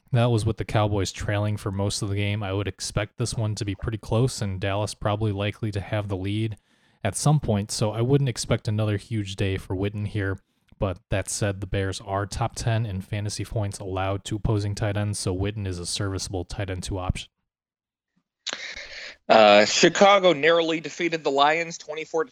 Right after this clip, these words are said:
Speaker 2: twenty, despite the bad Lions defense. Mitchell was decent from a numbers perste-, uh, perspective, three hundred and thirty-eight yards, three touchdowns.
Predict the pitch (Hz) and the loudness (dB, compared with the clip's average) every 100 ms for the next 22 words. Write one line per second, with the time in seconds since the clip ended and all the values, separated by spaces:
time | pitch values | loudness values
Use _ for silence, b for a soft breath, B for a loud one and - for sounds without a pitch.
0 | - - 139 147 127 - - - - 120 | -10 -6 -4 -6 -8 -10 -6 -6 -2 -2
1 | 113 113 127 110 123 127 117 120 120 113 | 4 4 4 4 2 2 -6 -8 -8 -8
2 | - 123 113 - 139 165 190 170 156 135 | -2 -2 -2 0 4 4 6 6 6 4
3 | - - 160 175 - 175 - 160 135 135 | 0 0 2 2 2 2 4 4 6 6
4 | 147 - 147 - 143 - 143 135 - 117 | 4 2 -2 2 2 4 2 2 2 0
5 | 113 143 - 147 147 135 b _ - 170 | 0 -2 2 2 2 -6 b _ -4 -2
6 | 147 156 147 127 156 147 139 143 123 120 | 2 2 2 2 4 6 6 6 8 8
7 | 123 - - 160 170 165 - 147 - 151 | 6 2 -8 -2 -2 -4 2 2 2 2
8 | 139 139 - | 2 2 -4